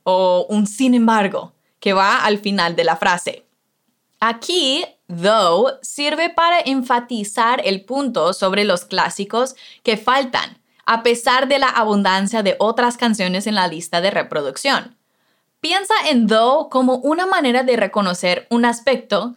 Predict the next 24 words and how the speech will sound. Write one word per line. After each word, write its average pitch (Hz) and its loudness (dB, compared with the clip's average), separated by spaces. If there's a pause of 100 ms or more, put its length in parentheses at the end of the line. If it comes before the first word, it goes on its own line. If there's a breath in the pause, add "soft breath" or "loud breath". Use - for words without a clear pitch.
(360 loud breath)
mientras 285 0
sugiere 247 -2
que 233 -4
hay 214 0
otro 311 0
lado 165 0
o 233 0
un 277 2
detalle 247 2
adicional 202 2 (340)
que 233 0
también 214 2
debe 226 4
ser 175 -2
considerado. 170 0 (680)
Aquí 240 0
hay 370 4
algunos 269 2
ejemplos 226 0
más 202 0
de 175 2
esto. - -8 (880)
"Pago 370 2
cien 392 -4